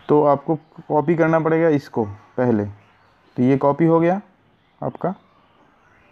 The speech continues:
तो फिर आप चले जाओ फिर से, इससे क्या होगा, नागा कॉइन जब आपको कॉइन देगा,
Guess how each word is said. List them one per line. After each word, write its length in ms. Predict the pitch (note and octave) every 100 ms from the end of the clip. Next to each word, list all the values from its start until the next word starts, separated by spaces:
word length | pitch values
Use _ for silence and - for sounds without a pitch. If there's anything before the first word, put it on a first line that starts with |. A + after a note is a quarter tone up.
| _ _ _ - - - - - - - - - -
तो 80 | C3+
फिर 220 | - C#3+
आप 200 | C#3 C3+
चले 260 | - C3+ C3+
जाओ 200 | C3+ C#3
फिर 220 | - B2+
से, 240 | - D#3+ E3+ _ _ _ _ _ _ _ _ _ _ _ _ _ - - - - - - - - - - - _ _ -
इससे 240 | - - F#3
क्या 200 | F#3+ F3+
होगा, 280 | D#3+ C#3+
नागा 340 | C3 B2 C3+ D#3+
कॉइन 440 | D#3 D3+ E3 D#3+ B2+
जब 240 | D3 -
आपको 260 | C3+ - D3+
कॉइन 360 | C#3 C#3 D#3+
देगा, 340 | C3+ A#2+ B2+